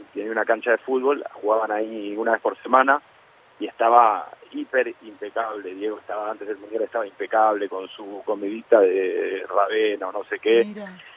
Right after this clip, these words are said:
Speaker 1: Eh, súper, súper impecable, a veces jugando la pelota allí.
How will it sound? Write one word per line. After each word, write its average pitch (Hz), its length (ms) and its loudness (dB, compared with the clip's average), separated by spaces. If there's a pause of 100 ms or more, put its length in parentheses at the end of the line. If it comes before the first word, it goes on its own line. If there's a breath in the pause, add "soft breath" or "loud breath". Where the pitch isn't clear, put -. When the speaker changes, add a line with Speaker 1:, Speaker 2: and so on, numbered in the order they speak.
(500 loud breath)
Speaker 1:
Eh, 104 840 4 (120)
súper, 123 420 -4 (100)
súper 107 280 -6
impecable, 107 420 0
a 98 40 -4
veces 98 180 -12
jugando 110 280 -6
la 110 120 0
pelota 110 360 -8
allí. 127 380 -10